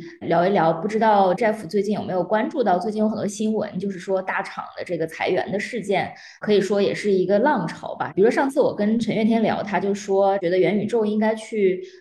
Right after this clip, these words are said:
不仅变革大家的生活娱乐方式，然后更重要的是改变这个生产关系。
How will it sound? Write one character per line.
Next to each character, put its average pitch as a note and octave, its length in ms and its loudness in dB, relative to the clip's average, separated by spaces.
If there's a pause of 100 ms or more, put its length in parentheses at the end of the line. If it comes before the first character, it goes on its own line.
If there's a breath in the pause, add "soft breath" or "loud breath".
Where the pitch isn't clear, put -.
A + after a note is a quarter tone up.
(120)
不 D#4+ 40 0
仅 F#3+ 380 -4
变 A3 260 2
革 D#3+ 200 0
大 F#3+ 160 0
家 G3 180 0
的 F3+ 240 2
生 A#3 240 -2
活 A3+ 100 2
娱 G3 140 -2
乐 D#4+ 160 2
方 E3 260 -6
式， C#3 200 -8
然 C3+ 80 -4
后 E3+ 80 -6
更 A#3+ 160 0
重 A#3+ 120 0
要 A3+ 140 -2
的 G3 100 0
是 G3 80 -2
改 - 220 -4
变 B3+ 260 0
这 A3 80 0
个 G#3 120 0
生 A#3 160 -4
产 A#3 160 -4
关 G#3+ 200 -4
系。 - 360 -12